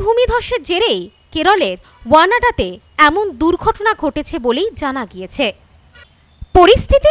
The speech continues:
নিয়ন্ত্রণে আনতে এবং আটকে পড়া মানুষজনকে উদ্ধার করতে নামানো হয়েছে দমকল,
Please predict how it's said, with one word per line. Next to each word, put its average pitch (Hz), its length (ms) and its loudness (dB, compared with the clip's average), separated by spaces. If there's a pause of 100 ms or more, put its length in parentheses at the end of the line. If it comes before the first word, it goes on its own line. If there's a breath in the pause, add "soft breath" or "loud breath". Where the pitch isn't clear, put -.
নিয়ন্ত্রণে 370 500 0 (100)
আনতে 415 260 -4 (380)
এবং 254 180 4 (400 loud breath)
আটকে 320 360 2
পড়া 494 200 2 (100)
মানুষজনকে 370 640 -2 (120)
উদ্ধার 330 300 -2 (100)
করতে - 280 -2 (380)
নামানো 381 400 0
হয়েছে 247 320 -4 (360)
দমকল, 202 460 4